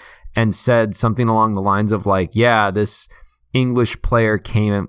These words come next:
to me late in the night after the Leeds game, and I had a very nice time with him." So, like,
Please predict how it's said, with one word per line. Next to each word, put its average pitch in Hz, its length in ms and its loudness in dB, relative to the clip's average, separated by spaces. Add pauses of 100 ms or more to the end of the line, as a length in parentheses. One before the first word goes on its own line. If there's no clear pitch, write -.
(100)
to 110 100 -2
me 101 200 0
late 95 260 0
in 101 80 -2
the 98 60 0
night 92 280 0
after 90 240 0
the 92 140 -2
Leeds 95 400 -2
game, 82 460 -2 (460)
and 90 380 -2
I 95 140 0
had 98 240 0
a 92 60 0
very 95 360 0
nice 90 320 -4
time 95 340 -2
with 90 160 -2
him." 69 160 -2
So, - 160 -2
like, 123 280 0